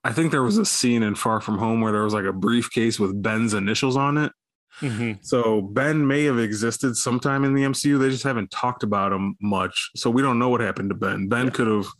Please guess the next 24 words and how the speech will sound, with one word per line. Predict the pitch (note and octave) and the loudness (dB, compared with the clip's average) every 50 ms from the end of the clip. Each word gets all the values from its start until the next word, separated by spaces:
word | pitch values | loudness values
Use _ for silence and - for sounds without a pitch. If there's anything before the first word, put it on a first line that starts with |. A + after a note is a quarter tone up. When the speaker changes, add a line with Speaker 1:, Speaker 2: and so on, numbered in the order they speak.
| - - - - - - - _ _ _ _ | -20 -20 -18 -16 -18 -18 -20 _ _ _ _
Speaker 1:
you | - B2+ B2+ | 0 2 2
know, | A2+ G2+ G2 F#2 G#2 A2+ A#2+ A#2 _ | 2 2 0 -2 -4 -10 -12 -4 _
died | C3+ A#2 A#2+ A#2+ A#2 | 0 0 2 2 2
before | A2 G#2+ - - - A#2+ A2+ | 0 0 0 0 0 0 0
Peter | - - - B2+ A#2 A2 | 0 0 0 2 4 4
was | G#2+ G#2+ | 2 2
ever | A2 A2 G#2 G2 | 2 0 0 0
born, | G2 G#2 A2 G#2+ F#2+ F2 E2+ D#2+ - _ _ | 0 0 0 0 0 -2 -4 -6 -10 _ _
but | - G#2+ G#2 G#2 - - _ - | -6 -4 -4 -4 -4 -8 _ 0
you | B2 B2 | 2 2
Speaker 2:
Yeah, | G#3+ F3+ | 2 2
Speaker 1:
know | G#2+ | 2
what | A2 A2+ | 2 2
I | A2+ | 2
mean? | A2+ A2 | 2 2
Speaker 2:
clearly | A3 B3+ B3 G3+ F#3+ F3 D#3+ D3+ D3 - | 2 2 4 2 4 4 2 2 0 -2
Speaker 1:
Oh. | - - | -2 0
Speaker 2:
he | C#3 D#3+ | 0 2
didn't | D3+ D3+ D3 C#3 C3+ | 2 0 0 0 0
have | A#2+ C3+ C#3 C3 A#2+ | 0 0 -2 -2 -2
the | A#2 B2+ A#2 | -2 -2 -2
type | - - C3+ B2 A#2 | 0 -2 -2 -2 0
of | B2 A2+ | 0 0
impact | B2+ A#2+ A2+ - B2 A#2 G#2+ G#2 - - - _ | 0 0 0 0 -2 -2 -2 -4 -8 -18 -20 _